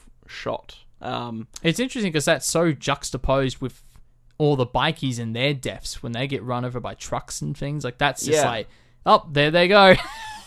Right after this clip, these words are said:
Speaker 2: They all just
Speaker 1: Yeah,
Speaker 2: died
Speaker 1: and it's all
Speaker 2: in
Speaker 1: comical
Speaker 2: yeah,
Speaker 1: almost,
Speaker 2: it's,
Speaker 1: some
Speaker 2: it's
Speaker 1: of it.
Speaker 2: crazy,
Speaker 1: Like,
Speaker 2: yeah.
Speaker 1: they're getting mowed and there's, like, ragdolling under the
Speaker 2: Yeah.
Speaker 1: car. And,
Speaker 2: <laughs>
Speaker 1: um,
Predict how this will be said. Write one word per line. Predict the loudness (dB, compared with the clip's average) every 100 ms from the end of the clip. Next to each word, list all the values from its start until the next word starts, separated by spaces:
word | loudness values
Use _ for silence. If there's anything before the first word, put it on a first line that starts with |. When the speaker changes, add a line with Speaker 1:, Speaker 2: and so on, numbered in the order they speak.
| 0
Speaker 2:
They | 2 2
all | 2
just | 2 -2
Speaker 1:
Yeah, | 2 6
Speaker 2:
died | 6
Speaker 1:
and | 4
it's | 4
all | 0
Speaker 2:
in | 4
Speaker 1:
comical | 6 6 4 2 2 6
Speaker 2:
yeah, | 6 6
Speaker 1:
almost, | 4 2
Speaker 2:
it's, | 0
Speaker 1:
some | -2 -2
Speaker 2:
it's | -4
Speaker 1:
of | 0
it. |
Speaker 2:
crazy, | 2 2 2 0 0
Speaker 1:
Like, | 0 0
Speaker 2:
yeah. | -2
Speaker 1:
they're | -4
getting | -4 -2 -2 -2
mowed | 2 4 6 4 2 0
and | 0 -2 -6 -10 -12
there's, | -10 -10 -8
like, | -8
ragdolling | -4 -2 0 0 -2 0 2 2 0 -4
under | -8 -10 -12
the | -4
Speaker 2:
Yeah. | 0 2
Speaker 1:
car. | 4 6 6 6 2 0 2 2 0 -2 -4 -10 -6
And, | -4
Speaker 2:
<laughs> |
Speaker 1:
um, | 0 2 0 -2 -4 -6